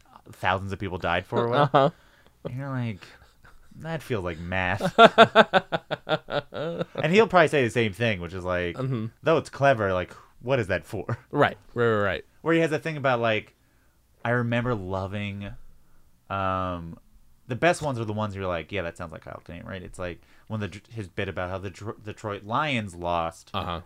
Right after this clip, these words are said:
Speaker 1: every single game and, and still got to drive home in a Bentley, right?
Speaker 2: Uh-huh.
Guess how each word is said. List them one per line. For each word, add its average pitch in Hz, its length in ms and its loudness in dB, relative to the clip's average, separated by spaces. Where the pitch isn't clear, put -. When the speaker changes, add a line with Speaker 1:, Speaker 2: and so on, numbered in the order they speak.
Speaker 1:
every 113 220 2
single 104 280 -4
game 90 540 -4
and, 92 320 -10
and 104 220 -4
still 123 320 2
got 107 200 0
to 110 140 -4
drive 95 300 0
home 95 180 -4
in 90 80 -6
a 85 40 -10
Bentley, 87 360 -4
right? 127 180 6
Speaker 2:
Uh-huh. 110 160 4